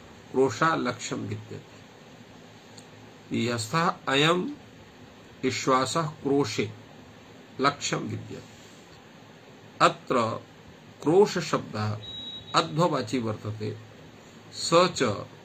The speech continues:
कर्-, कर्तृकर्मणोः मध्ये वर्तते। अतः क्रोश शब्दः तत्र एकदा सप्तमी भवति, एकदा पञ्चमी भवति। अत्र कर्तृकर्मणोः कारकयोर्मध्ये,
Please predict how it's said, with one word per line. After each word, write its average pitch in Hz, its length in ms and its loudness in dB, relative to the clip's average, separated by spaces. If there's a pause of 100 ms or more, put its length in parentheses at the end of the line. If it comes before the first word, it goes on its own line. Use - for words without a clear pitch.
(800)
कर्-, - 800 -2
कर्तृकर्मणोः 165 1400 2
मध्ये 139 560 0
वर्तते। - 580 -4 (640)
अतः 123 120 -6
क्रोश 165 460 2
शब्दः - 300 -4
तत्र 107 400 -12 (880)
एकदा 104 280 -4
सप्तमी 113 500 -6
भवति, 135 440 -4 (120)
एकदा 110 300 -6
पञ्चमी 110 500 -8
भवति। - 480 -14 (1000)
अत्र 147 240 -2
कर्तृकर्मणोः 151 920 6 (960)
कारकयोर्मध्ये, 143 1300 6